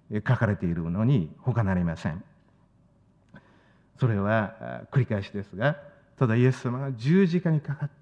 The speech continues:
て、私たちに受けるべき神の罰、私たちが受けるべき悪の報い、私たちが受けるべき呪いを、私たち代わってイエス様が受けてくださったと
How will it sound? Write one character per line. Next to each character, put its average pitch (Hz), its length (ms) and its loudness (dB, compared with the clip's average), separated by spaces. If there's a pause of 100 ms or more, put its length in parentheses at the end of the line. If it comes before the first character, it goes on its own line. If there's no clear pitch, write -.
て、 170 200 2 (460)
私 151 320 10
た 139 100 4
ち 165 100 2
に 156 60 10
受 147 120 6
け 160 100 6
る 143 80 4
べ 156 120 4
き - 100 -10
神 147 260 6
の 117 100 2
罰、 123 320 -2 (560)
私 180 300 8
た 170 100 2
ち 175 80 0
が 175 80 4
受 165 100 2
け 202 80 6
る 175 120 4
べ 190 160 6
き 135 420 -2
悪 147 240 0
の 120 100 2 (140)
報 135 120 -4
い、 101 140 -2 (520)
私 220 320 6
た 190 80 6
ち 180 140 4
が 180 120 6
受 156 160 4
け 202 100 8
る 160 120 6
べ 160 160 4
き 135 140 0
呪 113 220 4
い 101 100 2
を、 143 300 2 (380)
私 202 460 -4
た 202 80 -2
ち 180 100 -2
代 247 240 -10
わ 302 120 -6
っ - 40 -12
て - 280 -4
イ 262 80 8
エ 196 40 10
ス 185 100 2
様 120 200 4
が 120 160 4
受 117 220 4
け 101 40 4
て 101 100 2
く 113 80 -4
だ 101 140 -4
さ - 140 -6
っ 95 120 -4
た 190 140 4
と 143 220 -2